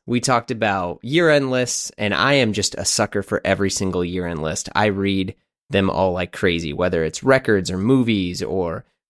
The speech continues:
food or wine or watches or any of that stuff. I'm into it,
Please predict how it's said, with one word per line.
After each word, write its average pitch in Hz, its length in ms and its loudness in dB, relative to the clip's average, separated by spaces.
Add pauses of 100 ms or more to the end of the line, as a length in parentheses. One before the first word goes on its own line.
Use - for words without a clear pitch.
food 131 480 4
or 87 100 0
wine 123 520 2
or 87 80 -2
watches 110 640 0
or 76 100 -4
any 151 240 2
of 180 40 2
that 165 160 0
stuff. 143 360 -2 (160)
I'm 143 220 2
into 131 340 0
it, 113 220 -2